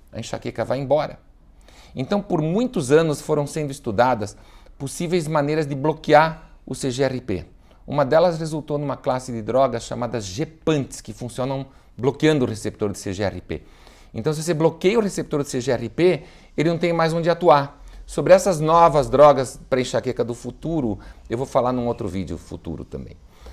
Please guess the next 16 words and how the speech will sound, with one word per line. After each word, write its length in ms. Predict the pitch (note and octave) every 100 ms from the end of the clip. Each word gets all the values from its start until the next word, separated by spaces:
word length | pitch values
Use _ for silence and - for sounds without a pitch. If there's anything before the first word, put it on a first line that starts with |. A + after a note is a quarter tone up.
| - -
A 100 | -
outra 380 | C#3+ F3 B3 F#3
maneira 320 | D#3+ C3+ C3+
de 80 | A#2+
bloquear 340 | A2 A#2+ - A2
o 20 |
C 140 | A#2+
G 140 | G2+ G#2+
R 160 | F#2+
P 180 | - A2
que 100 | -
se 120 | -
descobriu 360 | E2+ - F2+ B2+
foi 200 | C3 C#3+
a 20 |
fabricação 800 | C3+ C3 C3 B2+ A#2 - C#3 E3